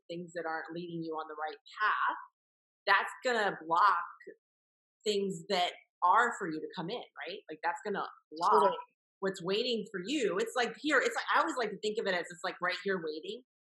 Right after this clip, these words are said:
Speaker 1: and it can't go anywhere. It doesn't have room on your couch, okay? Because you
Speaker 2: Yeah.
Speaker 1: got your couch full. <laughs> So we gotta
Speaker 2: Yep.
Speaker 1: take some of that off the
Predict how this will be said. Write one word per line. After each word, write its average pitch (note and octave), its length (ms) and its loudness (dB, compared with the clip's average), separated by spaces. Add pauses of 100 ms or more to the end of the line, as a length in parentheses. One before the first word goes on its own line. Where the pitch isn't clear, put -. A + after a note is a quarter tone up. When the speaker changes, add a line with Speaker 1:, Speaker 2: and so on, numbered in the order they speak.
(280)
Speaker 1:
and G#3 100 0
it G#3 160 -4
can't C4+ 180 0
go B3+ 200 0
anywhere. F3+ 300 -4 (640)
It A#3 320 -10
doesn't D4+ 220 4
have A#3+ 260 0
room C#4 400 0
on A3+ 300 2
your G#3+ 200 2 (160)
couch, - 580 2
okay? G3+ 300 0
Because G3 300 -2
you B3+ 100 0
Speaker 2:
Yeah. B3+ 80 4
Speaker 1:
got - 100 0
your - 100 -10 (180)
couch - 220 -6
full. - 360 -6
<laughs> F#3+ 140 -6 (320)
So B3 140 4
we A#3 120 0
gotta A#3 180 8
Speaker 2:
Yep. - 120 8
Speaker 1:
take - 120 -6 (340)
some A#3+ 140 -2
of G#3+ 60 0
that F3 160 4 (100)
off - 140 6 (100)
the - 60 -14